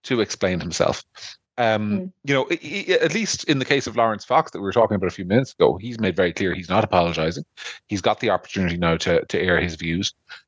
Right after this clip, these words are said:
Speaker 1: Um, fair enough. But, uh, you know, George was never even given that opportunity. And I, I don't wanna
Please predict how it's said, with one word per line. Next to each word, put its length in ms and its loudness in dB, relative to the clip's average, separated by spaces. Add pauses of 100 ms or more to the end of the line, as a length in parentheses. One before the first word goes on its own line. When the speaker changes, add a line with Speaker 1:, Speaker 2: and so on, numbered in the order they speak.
Speaker 1:
Um, 280 0
fair 180 4
enough. 300 -4 (480)
But, 160 2 (160)
uh, 160 2 (200)
you 120 0
know, 340 -2
George 300 0
was 100 -6
never 240 0
even 440 -2 (120)
given 220 0
that 200 2 (180)
opportunity. 600 0
And 140 -2
I, 100 0
I 80 0
don't 120 -2
wanna 240 0